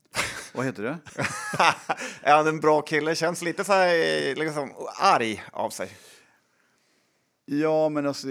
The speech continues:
Speaker 2: Alltså, jämfört med
Speaker 1: spelar
Speaker 2: dig
Speaker 1: det
Speaker 2: så har ju han en, a-, mer dys-, bister attityd.
Speaker 1: Jaha, är det något fel på det då?
Speaker 2: <laughs> Ja, men det är tråkigare.
Speaker 1: Nej, men alltså, ja, men, men han är lite, jag ska säga, han är lite grann som Thedéen, va? Det är, du kan lita på honom.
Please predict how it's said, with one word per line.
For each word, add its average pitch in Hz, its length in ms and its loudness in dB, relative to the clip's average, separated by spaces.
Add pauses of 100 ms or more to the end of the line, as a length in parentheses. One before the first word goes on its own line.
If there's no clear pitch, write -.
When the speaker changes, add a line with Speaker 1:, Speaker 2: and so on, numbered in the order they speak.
(260)
Speaker 2:
Alltså, 135 140 0
jämfört 151 260 2
med 151 100 0
Speaker 1:
spelar 165 100 4
Speaker 2:
dig 147 120 6
Speaker 1:
det 147 60 2
Speaker 2:
så 156 80 2
har 139 140 6
ju 135 60 4
han 131 180 0
en, 127 220 -6
a-, 123 120 0
mer 120 360 0 (160)
dys-, 123 600 -4
bister 107 920 -2
attityd. 107 640 -8
Speaker 1:
Jaha, 147 480 -4
är 131 80 -8
det 123 60 -4
något 123 140 -6
fel 143 160 -4
på - 120 -10
det 101 120 -8
då? 80 200 -10 (200)
Speaker 2:
<laughs> 151 100 -2 (280)
Ja, 151 160 0
men 220 80 -4
det 175 60 0
är - 20 -2
tråkigare. 196 420 4
Speaker 1:
Nej, 190 180 6
men 190 100 2
alltså, 175 180 2
ja, 180 80 -4
men, 180 260 -4
men 170 140 -6
han 170 260 -4
är 175 80 -4
lite, 165 200 -16
jag 151 140 -6
ska 220 220 -12
säga, 139 300 -6
han 147 120 -6
är 165 40 -10
lite 170 180 -12
grann 151 100 -4
som 151 160 -10
Thedéen, 135 580 -8
va? - 100 -14 (160)
Det 127 220 -4
är, 135 160 -4 (520)
du 127 120 -14
kan 170 180 -6
lita 185 320 -6
på - 100 -10
honom. 90 400 -10